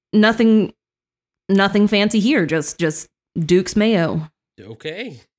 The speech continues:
Speaker 1: Um, yeah. So as you're sitting down to lunch, uh, Basri keeps looking at all of you expectantly, kind of waiting for someone to,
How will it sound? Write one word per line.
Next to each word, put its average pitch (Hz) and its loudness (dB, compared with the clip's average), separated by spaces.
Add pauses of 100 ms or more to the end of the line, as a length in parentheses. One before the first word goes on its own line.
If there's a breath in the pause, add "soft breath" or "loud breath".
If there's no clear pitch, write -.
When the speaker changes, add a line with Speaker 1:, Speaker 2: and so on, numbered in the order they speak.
(480)
Speaker 1:
Um, 185 -2 (580)
yeah. 202 -4
So 180 -2
as 208 0
you're 226 0
sitting 214 0
down 190 0
to 196 -6
lunch, 160 -6 (240)
uh, 170 -2 (840)
Basri 180 -2
keeps - -4 (360)
looking 190 2
at 190 2
all 190 0
of 180 -2
you 196 2
expectantly, 190 -2 (300)
kind 180 -2
of 170 -2
waiting 170 0 (120)
for 175 -6
someone 165 -2
to, 170 -2